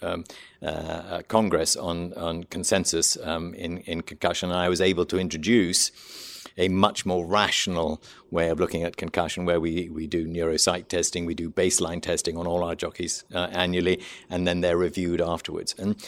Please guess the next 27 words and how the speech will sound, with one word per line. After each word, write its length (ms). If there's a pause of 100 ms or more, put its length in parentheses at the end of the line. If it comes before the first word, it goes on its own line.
(160)
the 60
jockeys 460 (380)
absolutely 680
understand 580
that. 320 (100)
They 140
understand 500
that 80
if 140
you 80
do 200
a 60
test, 540 (380)
um, 280 (360)
uh, 340
a-, 260
and 240
you 140
score 480
five, 540
if 100
you 100
like 180
to 60
call 200
it 80
that, 240